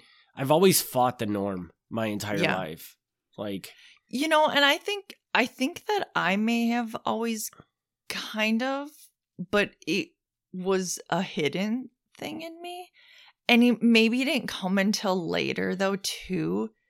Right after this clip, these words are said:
Speaker 2: So, so yeah, I
Speaker 1: If I, can I, can I speculate?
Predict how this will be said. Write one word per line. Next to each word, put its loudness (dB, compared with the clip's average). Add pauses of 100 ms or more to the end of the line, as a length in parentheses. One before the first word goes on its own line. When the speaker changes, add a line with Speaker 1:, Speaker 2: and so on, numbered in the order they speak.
(420)
Speaker 2:
So, 0
so -2
yeah, 0 (120)
I -2 (540)
Speaker 1:
If 0
I, 2
can -2
I, 0
can -6
I -2
speculate? -8